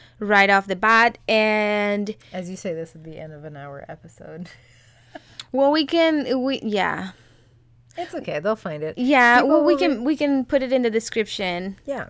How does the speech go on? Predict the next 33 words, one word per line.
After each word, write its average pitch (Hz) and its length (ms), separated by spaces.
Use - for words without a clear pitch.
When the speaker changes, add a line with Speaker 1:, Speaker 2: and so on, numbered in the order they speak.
Speaker 1:
Like, 214 440
right 214 440
away 190 340
there 190 220
so - 160
they 185 160
can 185 180
see 185 280
it 175 100
right 165 180
away. 85 400
Yeah, 180 120
we 190 100
should 226 160
have 185 100
said 180 200
this - 140
at - 80
the - 60
beginning, - 400
but - 160
anyways. - 560
Speaker 2:
It's 254 180
okay. - 180
Speaker 1:
<laughs> - 80
It's 233 180
okay. - 260
Um, 233 560
i-, 233 480
if 277 220
you 311 100
are 320 140
listening 269 500